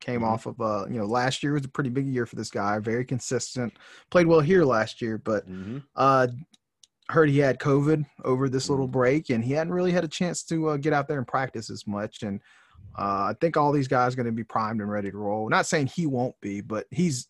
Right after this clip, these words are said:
Speaker 1: verbalized himself that he didn't practice as much as he wanted to. And, uh, this, I think he's gonna have a really good year this year, but it could be off to a little bit of a slow start, just recovering from it and figuring how to, uh, to play with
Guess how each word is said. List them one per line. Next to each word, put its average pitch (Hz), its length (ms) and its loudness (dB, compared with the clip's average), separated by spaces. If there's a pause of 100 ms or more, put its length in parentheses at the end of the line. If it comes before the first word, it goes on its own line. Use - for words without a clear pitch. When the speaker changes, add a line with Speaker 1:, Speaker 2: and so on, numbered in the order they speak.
(100)
Speaker 1:
verbalized 131 520 2
himself 113 500 -2
that 92 220 -6
he 110 180 -4 (200)
didn't 113 220 -2
practice 110 440 -4
as 104 160 -10
much 110 240 -4
as 104 100 -8
he 107 80 -8
wanted 104 380 -6
to. 104 340 -6
And, 87 200 -10 (640)
uh, 98 360 -2 (100)
this, 123 220 -6 (500)
I 123 100 -6
think 202 180 4
he's 175 160 2
gonna 160 160 4
have 143 100 0
a 131 60 0
really 127 240 0
good 143 160 0
year 127 180 0
this 123 220 -8
year, 127 180 -2
but 120 180 -4 (220)
it 120 140 -8
could 127 160 -2
be 127 100 0
off 117 180 -2
to 139 60 -4
a 123 80 -4
little 120 140 -6
bit 127 100 -6
of 113 100 -6
a 107 60 -10
slow 113 240 -4
start, 90 400 -8 (260)
just 151 300 0
recovering 117 540 -4
from 110 260 -4
it 113 180 -6
and 98 240 -6 (320)
figuring 113 360 0
how 107 160 -2
to, 98 180 -6 (100)
uh, 98 280 -10 (560)
to - 80 -18
play 123 260 -2
with 107 260 -4